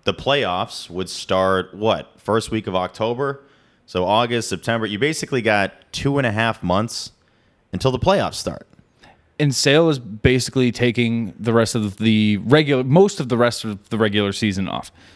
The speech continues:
Speaker 2: That's
Speaker 1: Most of the, you
Speaker 2: most
Speaker 1: think he's
Speaker 2: of the
Speaker 1: back
Speaker 2: rest
Speaker 1: in the
Speaker 2: of the
Speaker 1: regular season? I,
Speaker 2: I
Speaker 1: what
Speaker 2: think
Speaker 1: he
Speaker 2: it's
Speaker 1: should,
Speaker 2: sixty.
Speaker 1: let's,
Speaker 2: I
Speaker 1: let's
Speaker 2: think
Speaker 1: be
Speaker 2: it's
Speaker 1: real.
Speaker 2: sixty. I
Speaker 1: What
Speaker 2: think
Speaker 1: he
Speaker 2: it's eight
Speaker 1: should,
Speaker 2: weeks.
Speaker 1: what he should do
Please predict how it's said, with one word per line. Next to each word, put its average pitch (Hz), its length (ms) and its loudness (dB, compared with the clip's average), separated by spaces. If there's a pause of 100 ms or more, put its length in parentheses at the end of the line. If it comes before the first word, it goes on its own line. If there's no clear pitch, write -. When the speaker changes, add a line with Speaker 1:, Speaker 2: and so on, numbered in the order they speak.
(640)
Speaker 2:
That's 135 180 4
Speaker 1:
Most 196 260 4
of 180 60 0
the, 160 160 2
you 143 140 2
Speaker 2:
most 170 100 8
Speaker 1:
think 202 120 4
he's 220 80 2
Speaker 2:
of 175 80 2
the 170 80 6
Speaker 1:
back 147 80 6
Speaker 2:
rest 139 240 2
Speaker 1:
in 139 100 0
the - 0 -
Speaker 2:
of - 100 6
the 156 60 -2
Speaker 1:
regular 160 260 -2
season? 160 520 -4
I, 127 160 2
Speaker 2:
I 151 60 0 (260)
Speaker 1:
what 202 180 4
Speaker 2:
think 311 80 6
Speaker 1:
he 349 60 6
Speaker 2:
it's 269 80 0
Speaker 1:
should, 262 80 2
Speaker 2:
sixty. 240 320 4
Speaker 1:
let's, - 20 8
Speaker 2:
I - 20 6
Speaker 1:
let's 123 80 4
Speaker 2:
think 196 140 4
Speaker 1:
be 220 60 4
Speaker 2:
it's 165 60 2
Speaker 1:
real. 120 100 4
Speaker 2:
sixty. - 240 2
I - 20 4
Speaker 1:
What - 80 4
Speaker 2:
think 247 100 6
Speaker 1:
he 190 60 0
Speaker 2:
it's 185 100 -4
eight 190 60 8
Speaker 1:
should, 190 100 2
Speaker 2:
weeks. - 380 -2
Speaker 1:
what 147 140 4
he 170 100 0
should 185 320 0
do 117 240 2